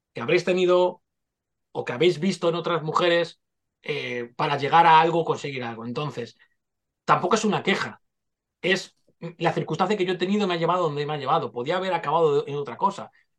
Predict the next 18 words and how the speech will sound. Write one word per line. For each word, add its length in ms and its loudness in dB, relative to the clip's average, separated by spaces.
Pero 440 4
yo 120 0
soy 100 0
muy 100 2
cabezón 460 4
y, 160 -8
pues, 300 -14
y, 60 -20
y, 420 -8
y, 100 -8
por 140 -8
ejemplo, 180 -2
yo 120 -2
conocí 260 -2
en 80 -2
la 40 -2
escuela 280 -4
gente, 420 -4